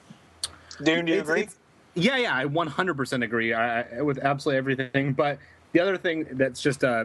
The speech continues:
Speaker 2: interesting to point out, which I had to yell at Nomad about, was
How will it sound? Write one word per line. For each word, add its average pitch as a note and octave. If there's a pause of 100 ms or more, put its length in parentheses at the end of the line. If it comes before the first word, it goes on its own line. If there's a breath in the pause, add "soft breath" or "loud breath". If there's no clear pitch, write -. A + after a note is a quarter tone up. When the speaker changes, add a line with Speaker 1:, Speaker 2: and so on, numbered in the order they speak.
(140)
Speaker 2:
interesting C#3+
to B2+
point C3+
out, B2
which A#2+
I A#2 (140)
had C3
to A#2+
yell A#2+
at A2+
Nomad C3
about, C3+ (240 loud breath)
was C3